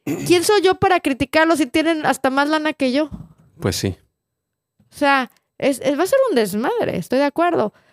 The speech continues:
Speaker 1: Pero al mismo tiempo van a vivir muchísimas cosas que ni tú ni yo nos hubiéramos imaginado nunca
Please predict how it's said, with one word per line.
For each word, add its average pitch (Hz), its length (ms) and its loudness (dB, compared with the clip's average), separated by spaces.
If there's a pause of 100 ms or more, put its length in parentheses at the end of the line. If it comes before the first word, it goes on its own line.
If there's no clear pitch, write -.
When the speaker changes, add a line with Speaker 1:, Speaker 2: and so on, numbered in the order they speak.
(220)
Speaker 1:
Pero 285 440 2 (240)
al 233 180 0
mismo 254 260 -2
tiempo 269 360 -2
van 254 180 0
a 247 60 0
vivir 226 320 0
muchísimas 247 760 -10
cosas 240 520 -8 (600)
que 226 120 -2 (260)
ni 226 220 -2
tú 285 220 0
ni 285 180 -2
yo 269 300 -2
nos 226 180 -8
hubiéramos 226 340 -4
imaginado 190 540 -8
nunca 226 520 -6